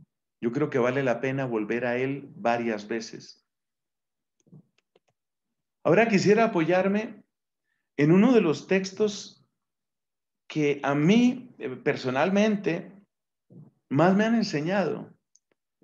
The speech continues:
Quizás por el hecho de que vienen de un papa que tuvo que sufrir tanto. Y un papa que tuvo mucho que ver en mi propio proceso de conversión. Le tengo un cariño especial.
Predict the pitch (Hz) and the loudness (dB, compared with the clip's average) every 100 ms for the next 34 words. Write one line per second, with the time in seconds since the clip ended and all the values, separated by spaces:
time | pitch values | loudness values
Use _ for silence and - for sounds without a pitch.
0 | - - _ _ _ _ _ 147 139 185 | -20 -20 _ _ _ _ _ -2 0 0
1 | 185 220 180 180 208 185 175 131 160 180 | 4 2 4 2 2 0 0 -2 0 0
2 | 190 170 185 180 180 175 180 143 135 165 | -2 -4 -6 -4 -4 -2 -4 -6 -8 -6
3 | 175 156 127 117 147 160 156 175 175 147 | -6 -6 -8 -8 -6 -8 -6 -6 -4 -6
4 | 117 110 - _ _ _ _ 151 _ _ | -8 -14 -18 _ _ _ _ -20 _ _
5 | _ _ _ _ _ _ _ _ _ _ | _ _ _ _ _ _ _ _ _ _
6 | _ _ - 143 151 180 180 139 131 165 | _ _ -4 0 2 2 2 0 -2 -2
7 | 170 170 175 - 131 151 160 139 120 - | 0 -2 -4 -4 -2 0 -2 -4 -6 -4
8 | 139 143 143 127 113 135 135 143 - 113 | -2 -2 -4 -6 -6 -6 -4 -6 -6 -6
9 | 101 101 196 208 131 110 107 120 120 117 | -6 -4 -2 -2 -2 -4 -6 -6 -4 -4
10 | 117 110 - 104 - 165 151 113 - | -4 -6 -10 -12 -4 -2 -2 -4 -12